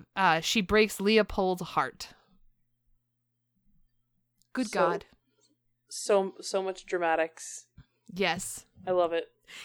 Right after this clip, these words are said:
Speaker 1: Yankee seamstress and would-be designer. <laughs> You got me.
Speaker 2: Check.
Speaker 1: Check. His name is Leopold. A check.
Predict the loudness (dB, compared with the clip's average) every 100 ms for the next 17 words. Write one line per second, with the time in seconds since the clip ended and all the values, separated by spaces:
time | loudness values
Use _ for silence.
0 | -14 0 4 4 4 0 0 2 2 2
1 | 4 2 4 2 4 4 4 2 0 -2
2 | 2 4 6 4 2 0 -4 -16 -16 -18
3 | -16 -4 -2 -4 -18 -20 -20 _ _ _
4 | _ _ _ _ _ -2 2 2 0 -4
5 | -4 -6 -12 -18 -20 _ _ _ -20 _
6 | -20 -6 -4 4 4 4 -2 -12 -10 -8
7 | -4 -2 0 2 2 0 -6 -8 -8 -10
8 | -20 -20 _ -18 -16 -16 -8 0 4 4
9 | 8 8 10 6 4 2 6 8 6 6
10 | 6 6 6 2 -4 _ _ _ _ -10
11 | -4 -2 -2 0 2 2 2 0